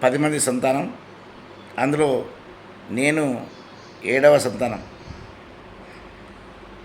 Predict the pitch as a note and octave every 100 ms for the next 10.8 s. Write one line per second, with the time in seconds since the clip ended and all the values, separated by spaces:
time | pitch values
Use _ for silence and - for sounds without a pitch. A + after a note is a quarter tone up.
0 | - - - - - - - - B2 C#3
1 | C#3 - D3 D3 F3+ - - - - -
2 | - - - - - - - - - -
3 | - - - - B2+ C#3 D3+ D3+ C3+ D3
4 | D#3 D#3 C#3+ - - - - - - -
5 | - C3+ C3+ C#3 C#3 A#2+ - - - -
6 | - - - - - - - - - A2+
7 | B2+ C3 F3+ - - - - - B2+ C3+
8 | C3+ D3 D#3 C#3+ D#3 B2+ - - - -
9 | B2+ C3+ C3+ B2+ C#3 C#3+ D3 G3+ - -
10 | - - - - C3 - A2 G#2